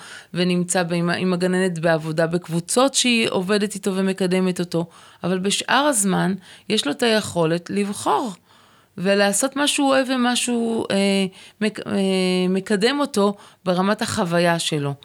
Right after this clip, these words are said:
ואותו דבר גם בתנועת הנוער, ילדים מרגישים שיש להם משמעות, שמג-, מ-, הם שותפים, יש להם זהות, יש להם שייכות,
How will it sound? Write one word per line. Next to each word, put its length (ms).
ואותו 300
דבר 360
גם 240
בתנועת 420
הנוער, 380
ילדים 480
מרגישים 520
שיש 280
להם 200
משמעות, 480
שמג-, 540
מ-, 280
הם 100
שותפים, 720
יש 180
להם 260
זהות, 560
יש 180
להם 160
שייכות, 720